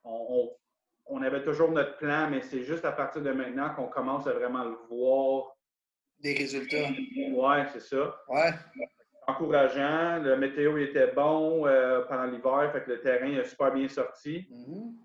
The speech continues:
Speaker 1: C'est sûr qu'avec la, la situation qu'on vit maintenant,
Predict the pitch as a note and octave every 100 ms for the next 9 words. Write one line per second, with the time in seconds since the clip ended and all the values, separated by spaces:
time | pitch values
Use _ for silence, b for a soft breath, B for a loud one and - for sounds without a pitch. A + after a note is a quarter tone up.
0 | _ _ _ _ _ _ _ A#2+ A2 C#3
1 | C#3 B2 B2 B2+ A#2+ A2+ A2+ A2+ A2+ _
2 | C3+ A#2+ - C3+ C3 A#2+ A2 B2+ B2 A#2+
3 | A2+ A#2 B2 C3+ C3